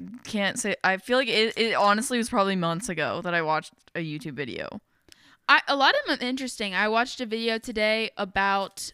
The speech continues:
Speaker 2: um, see, I'm not gonna out myself about the waste, but I was making lunch. You see how there's but I still didn't give myself the time to think, you know, more of the story. Um, ano-, okay, but back to what I was saying. I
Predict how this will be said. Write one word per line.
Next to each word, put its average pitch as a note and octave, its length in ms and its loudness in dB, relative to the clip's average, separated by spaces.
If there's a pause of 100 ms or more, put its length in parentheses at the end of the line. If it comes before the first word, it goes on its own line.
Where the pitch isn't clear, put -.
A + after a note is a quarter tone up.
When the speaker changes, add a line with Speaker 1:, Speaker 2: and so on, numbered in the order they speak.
Speaker 2:
um, F#3 560 -10 (280)
see, C4 160 -8
I'm D4+ 80 -6
not E4 120 -6
gonna F4 120 -6
out F#3 200 -6
myself D#3+ 460 -10
about F#3 260 -10
the - 200 -12 (140)
waste, G3 380 -12
but C4+ 160 4
I E4 80 8
was D#4 160 0
making C#4+ 320 0
lunch. B3+ 320 -2
You A3+ 80 -6
see B3+ 220 -4
how A#3+ 160 0
there's G#3+ 460 -6 (480)
but D#4 100 6
I E4 80 8
still D#4 260 -2
didn't C4 260 -4
give A3+ 140 -2
myself A#3 480 -2
the G#3 80 -6
time F#3+ 300 -6
to F3+ 80 -12
think, F3 420 -16
you F#3+ 100 -14
know, F3 300 -12
more F#3+ 200 -16
of - 60 -16
the - 80 -18
story. G3 380 -14 (400)
Um, G#3 340 -2
ano-, A3+ 200 0 (100)
okay, A#3 200 0
but G#3 180 -2
back A3+ 220 2
to C4+ 60 -2
what A#3+ 60 0
I A3+ 40 -2
was A3+ 80 -6
saying. F#3 340 -6 (640)
I C4 500 4